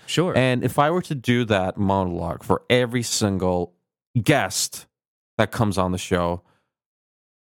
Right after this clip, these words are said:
Speaker 2: I wouldn't be able to release Murmurs. So it just makes more sense to have that one monologue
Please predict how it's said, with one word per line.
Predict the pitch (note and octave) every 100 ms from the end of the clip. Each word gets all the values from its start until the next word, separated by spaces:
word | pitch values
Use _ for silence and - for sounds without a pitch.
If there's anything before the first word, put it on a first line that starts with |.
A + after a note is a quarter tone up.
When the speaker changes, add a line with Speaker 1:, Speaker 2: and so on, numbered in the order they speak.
| _
Speaker 2:
I | C3+
wouldn't | C#3 D3+ C#3
be | B2+ A#2
able | A2
to | - A2
release | G2+ A2 A#2+ -
Murmurs. | C3 C#3+ G2 F2+
So | - B2
it | G2 A2+
just | C#3+ -
makes | C#3 -
more | B2 A#2
sense | - A#2 -
to |
have | G#2 F#2+ -
that | F#2+ A2+
one | C#3 E3+
monologue | C#3+ A#2+ A2 A2+ D#3